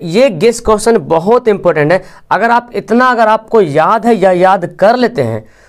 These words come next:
तो मेरे ख्याल से बहुत हद तक आप एग्जाम में, आ, बना पाओगे।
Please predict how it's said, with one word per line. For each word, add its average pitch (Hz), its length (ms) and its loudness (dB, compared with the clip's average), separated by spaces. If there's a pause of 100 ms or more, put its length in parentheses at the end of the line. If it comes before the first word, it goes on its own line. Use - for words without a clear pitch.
(180)
तो 196 120 2
मेरे 202 340 2
ख्याल 240 180 -2
से 233 200 0
बहुत 196 640 -2
हद 180 340 -4
तक 233 160 0
आप 196 180 -2
एग्जाम 151 260 0
में, 202 200 2 (360)
आ, 156 220 2
बना 156 280 -2
पाओगे। 120 340 -6